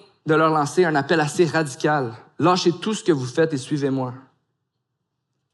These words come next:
Honnêtement, si quelqu'un vient me dire ça, je risque de, de, comme, de me tourner de bord puis partir en courant.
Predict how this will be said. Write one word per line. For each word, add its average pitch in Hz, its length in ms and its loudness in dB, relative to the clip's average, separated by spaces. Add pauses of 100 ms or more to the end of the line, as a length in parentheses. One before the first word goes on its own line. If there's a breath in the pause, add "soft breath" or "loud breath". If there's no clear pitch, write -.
(320)
Honnêtement, 202 400 4
si - 100 -4
quelqu'un 208 340 6
vient 185 200 2
me 190 40 2
dire 170 200 2
ça, 220 200 4
je 160 120 0
risque 175 200 2
de, 165 240 6
de, 151 140 2
comme, 156 340 2
de 151 80 0
me 151 100 0
tourner 160 340 0
de 147 40 -6
bord 151 200 2
puis 156 100 -2
partir 147 380 0
en 143 80 -2
courant. 139 400 -2